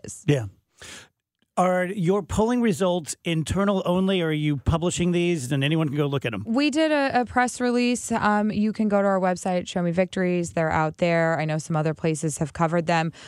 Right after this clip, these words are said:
Speaker 1: We just are nerds, and we wanted to know what people thought. We thought other people would think it's interesting,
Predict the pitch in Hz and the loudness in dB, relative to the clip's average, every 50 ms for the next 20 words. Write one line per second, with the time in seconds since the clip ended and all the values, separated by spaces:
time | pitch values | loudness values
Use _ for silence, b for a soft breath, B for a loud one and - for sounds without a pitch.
0 | B B B B - 254 262 262 285 285 247 - - - _ - - 220 226 220 | B B B B 0 0 0 0 0 -2 -2 -4 -8 -12 _ -4 -2 0 2 2
1 | 240 262 214 160 165 - 165 165 175 165 175 180 185 190 190 185 190 196 190 180 | 2 0 0 -2 -2 -2 -2 0 0 0 0 0 0 0 0 0 0 0 0 0
2 | 196 190 185 185 196 220 202 202 - 226 214 196 208 208 208 - 175 165 175 190 | 0 0 2 2 2 2 0 0 -2 -4 -2 0 -2 -2 0 0 2 2 2 2
3 | 208 - 175 175 165 - 180 180 - - 170 170 175 180 170 202 190 185 190 190 | 0 0 -2 -4 0 0 0 0 2 2 2 2 0 0 0 -2 -2 0 0 0
4 | 185 190 185 180 - 185 185 190 185 170 - - 170 170 - 202 185 - - 208 | 0 0 0 0 -2 -2 -2 -2 -4 -4 -4 -4 -4 -2 -2 -2 -4 0 0 0
5 | 202 196 202 190 | 2 2 0 -2